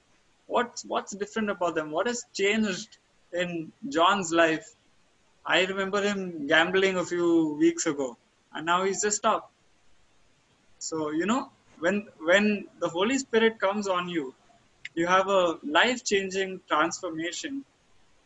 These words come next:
and you live in a community which supports that life-changing transformation. I think that is also another important aspect to realize.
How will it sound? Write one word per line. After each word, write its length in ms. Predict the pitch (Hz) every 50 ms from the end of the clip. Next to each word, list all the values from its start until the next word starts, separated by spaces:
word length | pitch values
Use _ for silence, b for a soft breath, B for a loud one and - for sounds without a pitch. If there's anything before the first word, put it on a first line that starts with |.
| _ _ _ _ _ _ _ - - 170
and 160 | 170 175 180
you 100 | 185 185
live 220 | 180 208 247 247
in 100 | 277 262
a 80 | 262 247
community 540 | - 208 180 175 180 190 202 214 208 226 226
which 180 | 196 196 190
supports 600 | - - - 175 170 - - 196 233 285 277 - -
that 220 | - 202 190 -
life-changing 680 | 170 165 160 160 156 - - 160 156 147 - 156 156 147
transformation. 800 | - 143 135 139 139 - 160 156 151 143 139 139 - 123 107 - _ _ _ _ _ _ _ _ _ _ _ _ _ _ _ _ _ _ _ -
I 60 | 147
think 200 | 143 170 170 156
that 180 | 156 165 170 196
is 100 | 185 185
also 240 | 185 180 180 196
another 300 | 190 165 160 156 170 165
important 460 | 160 156 151 - 139 139 139 160 151 143
aspect 520 | 143 139 139 - - 160 156 - - _ _ _ _ _ _ _
to 80 | - 143
realize. 600 | 135 147 156 165 170 151 135 127 123 - - -